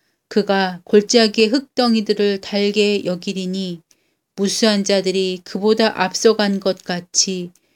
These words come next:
모든 사람이 그의 뒤에 모여들리라.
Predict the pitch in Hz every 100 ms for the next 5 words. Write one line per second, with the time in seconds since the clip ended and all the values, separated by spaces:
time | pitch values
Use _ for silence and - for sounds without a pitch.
0 | _ _ 190 202 220 208 196 214 196 185
1 | 185 185 180 - 214 214 208 202 - 202
2 | 202 214 214 190 180 202 208 214 208 -
3 | 180 175 170 165